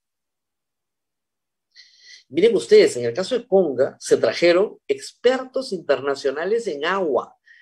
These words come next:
que le explicaron a la comunidad en todas las formas posibles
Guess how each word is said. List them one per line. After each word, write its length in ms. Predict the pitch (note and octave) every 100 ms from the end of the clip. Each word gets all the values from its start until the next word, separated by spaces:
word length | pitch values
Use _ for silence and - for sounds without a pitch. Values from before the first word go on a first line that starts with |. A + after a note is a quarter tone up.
| - _ _
que 100 | -
le 80 | D#3
explicaron 500 | - D3 C#3+ G#3+ A#3+
a 40 | A#3+
la 140 | F#3+
comunidad 400 | C#3 C#3+ F#3+ G3+ _
en 280 | E3 E3 _
todas 300 | C4+ C#4+ C4+
las 220 | E3+ -
formas 400 | A3 A3 A3 -
posibles 1000 | - D#3 - C#4+ E4+ G#3 B2+ G#2+ - -